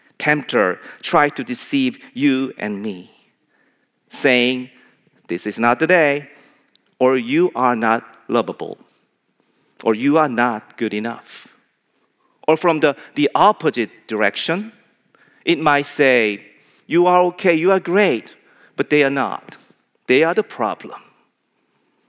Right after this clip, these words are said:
This morning, I would like to explore, explore what temptations come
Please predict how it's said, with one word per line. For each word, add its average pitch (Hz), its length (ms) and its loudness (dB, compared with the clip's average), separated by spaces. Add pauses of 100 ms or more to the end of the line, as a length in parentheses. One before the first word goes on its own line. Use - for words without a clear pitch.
(1200)
This 156 220 -2
morning, 123 500 -2 (1120)
I 208 120 2
would 208 100 0
like 160 300 2
to 151 80 -2
explore, 127 640 -2
explore 110 600 0
what 143 340 -4
temptations 196 760 -4
come 107 540 -6